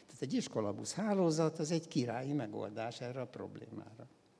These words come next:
Egy másik dolog, ami biztos, hogy kellene egy ilyen mellé, kiegészítő elemként, az az, hogy valaki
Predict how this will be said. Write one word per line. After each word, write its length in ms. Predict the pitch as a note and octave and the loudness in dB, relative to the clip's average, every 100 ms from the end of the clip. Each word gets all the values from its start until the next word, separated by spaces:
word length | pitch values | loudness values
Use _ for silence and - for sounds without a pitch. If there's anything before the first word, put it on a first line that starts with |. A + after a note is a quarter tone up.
| _ - | _ -2
Egy 120 | A#2+ | 4
másik 480 | G3 G#3 - A2+ G#2 | 6 4 2 -2 -4
dolog, 380 | G#2 A2 B2+ | -4 -2 -4
ami 240 | C#3+ B2+ B2 | -2 -2 -2
biztos, 420 | A2+ F#3 - A2+ | 0 -2 -2 -6
hogy 160 | A2 - | -8 -6
kellene 680 | G2+ G2+ G2+ G2+ G#2+ B2+ | -4 -2 -2 -2 -2 -2
egy 180 | G#2 G#2 | -4 -4
ilyen 240 | G#2+ A2 | -4 -4
mellé, 520 | G#2+ G2+ G2+ G#2+ C3+ E3+ - - | -4 -6 -6 -6 -6 -8 -14 -20
kiegészítő 800 | - D#3+ A2 A2 A2 - G#2+ G#2+ | 0 2 2 -2 -4 -4 -6 -4
elemként, 760 | G#2 A2 B2 C3+ D3+ E3 F#3 F#3+ - - - - - - - | -2 0 -2 -2 0 4 4 2 -6 -16 -18 -20 -20 -20 -6
az 180 | - C3+ | 0 6
az, 520 | G#3+ G#2 A#2 D3 - - - - - | 8 8 4 0 -6 -12 -20 -20 -4
hogy 240 | B2 G#2+ | -4 -2
valaki 720 | G2+ A#2 C3 C#3 - F#3+ A3+ | 0 4 4 2 2 4 2